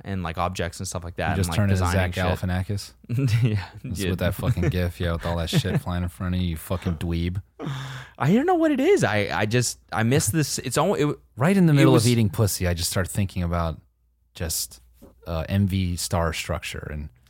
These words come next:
Speaker 1: Yeah.
Speaker 2: and then that's when I
Speaker 1: Yeah.
Speaker 2: walked away from my girlfriend and I was like, "No, no, I have to build this framework," and that's how I came up with Meteor J S.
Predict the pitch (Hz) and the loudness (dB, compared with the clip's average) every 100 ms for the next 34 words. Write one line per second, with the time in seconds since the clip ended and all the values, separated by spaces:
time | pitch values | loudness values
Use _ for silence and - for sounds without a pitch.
0 | _ - 80 85 90 95 98 101 92 98 | _ -10 -4 -2 0 0 2 2 2 2
1 | 98 104 98 107 92 92 123 - 87 85 | 2 0 0 0 0 0 -2 -2 0 0
2 | 90 95 135 120 92 - 135 - 131 127 | 0 2 2 2 -2 -2 -2 0 0 2
3 | 127 110 - 147 131 113 95 - 104 92 | 2 2 0 2 2 2 0 -2 -2 0
4 | 98 - 101 95 98 92 80 87 95 92 | -2 -2 -2 -2 -2 -2 -2 -4 -2 0
5 | 85 85 78 76 78 - | -2 -4 -4 -8 -10 -14